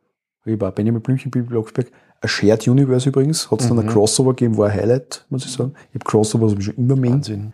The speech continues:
Speaker 2: Mhm.
Speaker 1: Da hat der Benjamin Blümchen die Bibi Blocksberg daheim besucht. Mehr, mehr ist auch, glaub ich, nicht passiert auf der Kassetten.
Speaker 2: Ich
Speaker 1: Das
Speaker 2: finde,
Speaker 1: war
Speaker 2: unser
Speaker 1: Highlight.
Speaker 2: Wissen ist extrem breit aufgestellt und hat eine gewisse Tiefe auch.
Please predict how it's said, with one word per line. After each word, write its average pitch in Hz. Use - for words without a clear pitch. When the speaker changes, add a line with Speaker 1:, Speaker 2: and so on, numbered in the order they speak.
Speaker 2:
Mhm. 110
Speaker 1:
Da -
hat -
der -
Benjamin 113
Blümchen 123
die 117
Bibi 120
Blocksberg 113
daheim 101
besucht. 120
Mehr, 110
mehr 120
ist 127
auch, 120
glaub 127
ich, 123
nicht 127
passiert 127
auf -
der 160
Kassetten. 156
Speaker 2:
Ich -
Speaker 1:
Das -
Speaker 2:
finde, 135
Speaker 1:
war 131
Speaker 2:
unser 156
Speaker 1:
Highlight. 113
Speaker 2:
Wissen 147
ist 147
extrem 131
breit 117
aufgestellt 160
und 131
hat 131
eine 127
gewisse 139
Tiefe 131
auch. 127